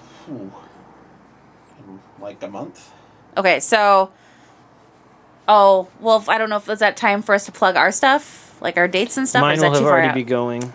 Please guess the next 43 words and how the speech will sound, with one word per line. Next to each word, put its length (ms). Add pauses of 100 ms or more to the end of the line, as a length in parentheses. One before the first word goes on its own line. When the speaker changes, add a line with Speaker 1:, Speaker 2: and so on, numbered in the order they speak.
Speaker 1:
Yep. 220
Speaker 2:
Oh. 640
Speaker 3:
If 80
not 240
gone. 360
Speaker 2:
Well, 160
I 120
have 160
a, 200 (120)
I 140
have 420
a 480 (240)
holistic 500
health 220
fair 240
coming 280
up 120
on 160
November 320
tenth 600 (280)
at 80
the 60
Body 260
Lab 220
Expo 540
if 120
you 40
wanna 120
come 260
down 240
and 100
see 220
me 160
in 120
person, 360
and 140
I 80
will 160
totally 340
give 180
you 120
a 40
reading. 360